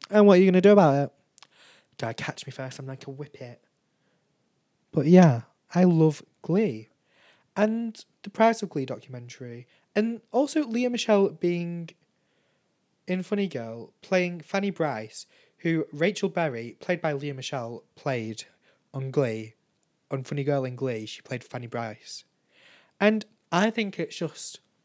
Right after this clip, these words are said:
so amazing. And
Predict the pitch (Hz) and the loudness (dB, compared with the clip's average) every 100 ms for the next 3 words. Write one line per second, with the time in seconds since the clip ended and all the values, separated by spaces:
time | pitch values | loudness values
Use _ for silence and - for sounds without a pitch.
0 | _ _ _ - _ _ _ - 175 185 | _ _ _ -20 _ _ _ -2 2 2
1 | 175 175 165 180 151 107 104 101 113 _ | 2 0 0 0 -4 -12 -18 -20 -20 _
2 | _ _ _ _ _ _ _ _ _ _ | _ _ _ _ _ _ _ _ _ _
3 | _ _ _ 180 185 190 | _ _ _ -2 0 -4